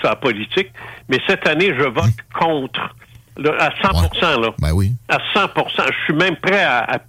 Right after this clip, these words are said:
Speaker 1: piler sur mes, mes convictions politiques pour appuyer n'importe qui.
Speaker 2: T'es pas le seul, hein ? Et ça, c'est,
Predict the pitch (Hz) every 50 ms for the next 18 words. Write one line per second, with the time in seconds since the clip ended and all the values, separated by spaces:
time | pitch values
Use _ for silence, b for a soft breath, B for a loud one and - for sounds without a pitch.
0 | - - - 226 208 196 196 220 220 190 - - - 135 135 139 143 135 123 120
1 | 117 135 120 117 113 - - 180 170 156 131 139 131 - - - 185 180 - -
2 | 127 117 113 110 - - 190 208 - - B B B B B B B B B B
3 | B B B - 160 165 147 160 156 160 - 170 165 180 170 170 208 196 208 170
4 | 151 127 - - 208 170 165 139 247 262 196 135 - 175 185 180 131 95 104 139
5 | 165 151 135 - - 117 127 127 120 - - 247 226 - - 160